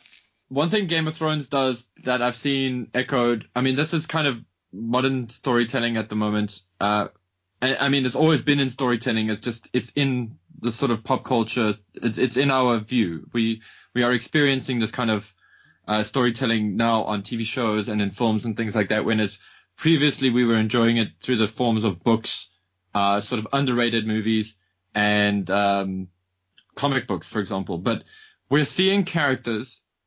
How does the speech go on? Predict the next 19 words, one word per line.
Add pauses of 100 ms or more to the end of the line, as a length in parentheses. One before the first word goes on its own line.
(300)
that (460)
are
villains, (380)
okay, (420)
that
we
like, (640)
and (200)
it's
difficult
for
us
to
sometimes
reconcile
that
they're
still
villains.